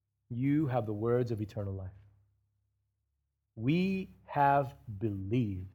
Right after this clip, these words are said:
and have come to know that you are the Holy One of God." Did Peter miss it? Peter miss it?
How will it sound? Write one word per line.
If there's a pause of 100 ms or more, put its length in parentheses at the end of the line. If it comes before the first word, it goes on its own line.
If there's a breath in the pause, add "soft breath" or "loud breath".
(760)
and
have
come
to
know
that
you
are
the
Holy
One (480)
of
God." (960)
Did
Peter
miss
it? (1600)
Peter
miss
it?